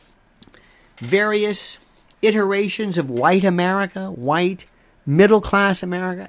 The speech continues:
is that a part of the calculus of your diversity? I'm not hearing that, 'cause when I hear diversity,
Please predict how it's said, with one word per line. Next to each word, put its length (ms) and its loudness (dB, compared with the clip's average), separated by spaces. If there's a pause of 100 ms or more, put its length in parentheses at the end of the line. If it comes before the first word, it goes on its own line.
(140)
is 180 -2
that 180 -2
a 60 -2
part 280 -4
of 140 -6
the 100 -6
calculus 920 -10 (100)
of 200 -4
your 400 -2 (1300)
diversity? 640 -2 (180)
I'm 160 0
not 180 2
hearing 340 2
that, 260 -8 (120)
'cause 140 -16
when 160 -10
I 60 -6
hear 160 -2
diversity, 600 -6